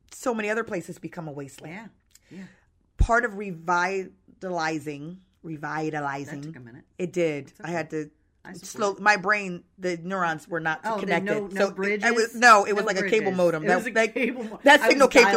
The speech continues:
Speaker 1: real
Speaker 2: dial-up.
Speaker 1: slow.
Speaker 2: I was
Speaker 1: Dial
Speaker 2: dial-up.
Speaker 1: up. I was dial up right there.
Speaker 2: Oh.
Speaker 1: Yeah.
Speaker 2: Oh, this is more of a fax machine?
Speaker 1: Yeah.
Speaker 2: I don't know. Anyway, you know what I meant.
Speaker 1: Um, so being connected to your spirit is,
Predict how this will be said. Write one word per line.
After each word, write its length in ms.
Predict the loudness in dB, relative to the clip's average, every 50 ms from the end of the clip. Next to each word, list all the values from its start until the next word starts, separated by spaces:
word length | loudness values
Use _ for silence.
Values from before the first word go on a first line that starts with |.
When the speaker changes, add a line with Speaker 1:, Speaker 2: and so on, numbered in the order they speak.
| 6
Speaker 1:
real 120 | 6 6 4
Speaker 2:
dial-up. 40 |
Speaker 1:
slow. 340 | 4 2 2 2 4 2 0 -4
Speaker 2:
I 100 | -4 -4
was 100 | -4 -4
Speaker 1:
Dial 160 | -4 0 6
Speaker 2:
dial-up. 480 | 8 10 10 10 10 8 6 4 0 -4
Speaker 1:
up. 40 | -4 -2
I 80 | 0
was 120 | 0 -2 -4
dial 360 | -2 4 4 6 6 6 4
up 100 | 2 0
right 240 | 0 -2 -2 -2 -2
there. 220 | -2 -2 -2 -2
Speaker 2:
Oh. 60 | 2 6
Speaker 1:
Yeah. 200 | 8 8 8 6 0 -16 -20 -20 -20 _ _ _ _ _ _ _ _ _ _ _ _ _ _ _ -20 -20 -20 -20 -20 -20 -20 -20 -20 -18
Speaker 2:
Oh, 100 | -18 -16
this 200 | -16 -18 -20 -20
is 60 | -20
more 260 | -20 -18 -16 -16 -16 -16
of 60 | -16
a 40 | -18
fax 300 | _ -14 -14 -14 -14 -14
machine? 160 | -8 -2 0
Speaker 1:
Yeah. 180 | 0 0 0 -2
Speaker 2:
I 40 | -6
don't 120 | -8 -12
know. 80 | -14 -14
Anyway, 300 | -14 -14 -14 -14 -14 -16 -14
you 80 | -14 -14
know 120 | -14 -12
what 80 | -14 -14
I 40 | -14
meant. 180 | -14 -14 -16 -18 -20 -20 -20 -20 -12 _ -2
Speaker 1:
Um, 440 | -2 0 0 -2 -4 -6 -8 -10 -16 _ _ _ _ _
so 400 | -8 -4 -2 -2 -2 -2 -6 _ _ _ _ -20 -20 -20 _ _ -20 _ _ _ _ _ _ _ _ _ _ _ _ -20 -20 -20 _ _ -18 -18 -18 -18 _ _ _ -20 -20 -20 _ -10
being 280 | -6 -2 -2 -2 -2 -4
connected 480 | -6 -6 -4 -2 -2 -2 -4 -8 -14
to 100 | -12 -10
your 100 | -8 -8
spirit 380 | -10 -8 -6 -2 0 0 0 -2 -4
is, 200 | -8 -8 -8 -8